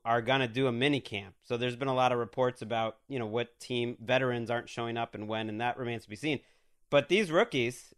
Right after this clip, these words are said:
like, Zach Wilson's gonna be on the field. I don't know if it'll be next weekend or the weekend after that. It's up to each team. But on one of those weekends, he's gonna be playing.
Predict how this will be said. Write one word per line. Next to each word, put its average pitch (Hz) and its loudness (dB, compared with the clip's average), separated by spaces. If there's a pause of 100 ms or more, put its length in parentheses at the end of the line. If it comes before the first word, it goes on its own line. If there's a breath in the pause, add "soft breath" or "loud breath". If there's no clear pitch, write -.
like, 139 0
Zach 151 6
Wilson's 139 0
gonna 139 0
be 143 0
on 151 2
the 147 -2
field. 139 0
I 117 2
don't 143 4
know 139 6
if 135 0
it'll 131 2
be 123 -2
next 123 0
weekend 139 0
or 131 2
the 123 -2
weekend 127 0
after 123 0
that. 127 2
It's 107 -6
up 123 -2
to 123 -8
each - -12
team. 143 -2
But 110 -4
on 127 2
one 147 4
of 175 2
those 160 4
weekends, 127 -2 (300)
he's 160 2
gonna 165 4
be 143 0
playing. 131 2